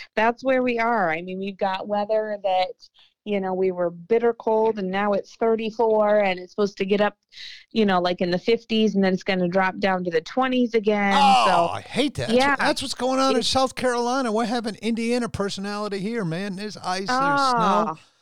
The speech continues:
Speaker 2: What's that all about? You know, I
Speaker 1: I
Speaker 2: didn't,
Speaker 1: don't
Speaker 2: I didn't
Speaker 1: know.
Speaker 2: move to South Carolina for the snow and the ice. I'm just being upfront with you.
Speaker 1: <laughs>
Speaker 2: And,
Speaker 1: Yeah.
Speaker 2: uh, yeah, I came
Speaker 1: Well, I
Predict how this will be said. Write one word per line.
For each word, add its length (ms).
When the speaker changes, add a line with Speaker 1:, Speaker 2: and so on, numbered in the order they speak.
Speaker 2:
What's 360
that 260
all 260
about? 260
You 120
know, 60
I 180
Speaker 1:
I 100
Speaker 2:
didn't, 160
Speaker 1:
don't 160
Speaker 2:
I 180
didn't 260
Speaker 1:
know. 100
Speaker 2:
move 160
to 100
South 320
Carolina 500
for 140
the 100
snow 340
and 80
the 120
ice. 420
I'm 80
just 180
being 160
upfront 420
with 160
you. 140
Speaker 1:
<laughs> 60
Speaker 2:
And, 360
Speaker 1:
Yeah. 200
Speaker 2:
uh, 200
yeah, 240
I 40
came 200
Speaker 1:
Well, 80
I 40